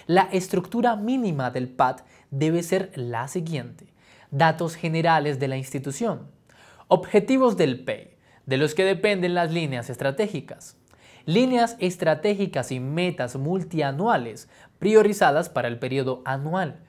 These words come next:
Plan de actividades articuladas a las líneas estratégicas y metas priorizadas. Incluye tareas, cronograma, responsables,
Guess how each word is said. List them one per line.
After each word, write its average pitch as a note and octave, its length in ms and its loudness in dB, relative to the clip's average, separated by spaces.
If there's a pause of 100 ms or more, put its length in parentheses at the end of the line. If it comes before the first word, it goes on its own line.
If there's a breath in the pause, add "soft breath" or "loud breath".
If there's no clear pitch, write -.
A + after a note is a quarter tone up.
(120 soft breath)
Plan G3+ 220 10
de A3 60 6
actividades F3 600 6
articuladas D#3+ 800 4
a C3+ 100 2
las A#2+ 180 -2
líneas C#3+ 380 0
estratégicas D3 840 -2
y D#3 120 -2
metas G3 460 -2
priorizadas. B2+ 800 2 (340 loud breath)
Incluye D3+ 460 2
tareas, D3 600 0 (340 soft breath)
cronograma, F3 760 6 (240 soft breath)
responsables, D#3+ 960 2